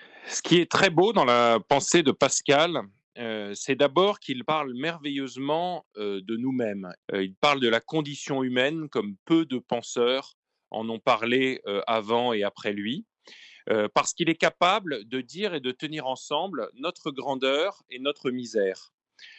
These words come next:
Euh, ce qu'il reprochait à beaucoup de philosophes, justement, c'est d'avoir soit voulu trop insister sur la grandeur de l'homme d'un côté, ou au contraire, d'avoir une pensée trop tragique et de ne voir que la misère. Pascal dit : « L'homme est grand et misérable, grand par sa pensée, grand également parce qu'il est capable de Dieu,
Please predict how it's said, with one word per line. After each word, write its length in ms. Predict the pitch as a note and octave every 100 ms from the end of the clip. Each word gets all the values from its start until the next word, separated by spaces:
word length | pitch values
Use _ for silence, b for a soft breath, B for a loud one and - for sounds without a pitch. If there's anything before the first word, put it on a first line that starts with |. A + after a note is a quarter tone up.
| B B G#2
Euh, 60 |
ce 120 | -
qu'il 220 | C3 C3+ B2+
reprochait 480 | C3 - C3+ -
à 80 | C#3+
beaucoup 240 | A#2 B2 C#3+
de 60 |
philosophes, 420 | - A#2 A2+ F3+
justement, 480 | E3 A2+ - A#2 E3
c'est 140 | - A2+
d'avoir 380 | A2+ A#2+ A2+
soit 280 | - - F3
voulu 360 | C#3+ C#3+ C3+ C3+
trop 220 | - D#3+
insister 420 | D3 C3+ B2+ - E3+
sur 160 | B2+
la 100 | A2+
grandeur 340 | G#2 A#2 A#2 A2
de 100 | G#2
l'homme 240 | A#2 A2
d'un 100 | G2
côté, 520 | - G2 C3 D#3+ F#3 -
ou 160 | C3
au 60 | C3+
contraire, 480 | A#2+ A2 - D#3 D#3+
d'avoir 200 | G#2 G#2
une 120 | G#2+
pensée 260 | A2 A2 A#2
trop 200 | - C3
tragique 500 | - A2+ C3+ G3 A2+
et 20 |
de 120 | G#2+
ne 100 | G#2+
voir 240 | G#2 C#3+
que 100 | -
la 100 | A#2
misère. 460 | A2+ G#2+ F#2+ G2+ - B B B -
Pascal 360 | C#3 - G3+
dit : « 160 | C#3+ G3+
L'homme 260 | E3+ G3 D#3+
est 80 | A2
grand 320 | A#2 D3 G3
et 80 | C#3
misérable, 540 | B2+ B2+ A2+ G#2+ G2
grand 280 | A#2 A#2 D3
par 220 | B2 -
sa 160 | C3 -
pensée, 580 | D3 C#3 - C#3+ C#3+
grand 360 | G#2+ F2 D3 C#3
également 440 | A#2 A#2 A2+ C3
parce 200 | C#3 G#2
qu'il 140 | - A2
est 60 |
capable 460 | - A2+ A#2+ A2+ A2+
de 100 | C3+
Dieu, 300 | C3 D3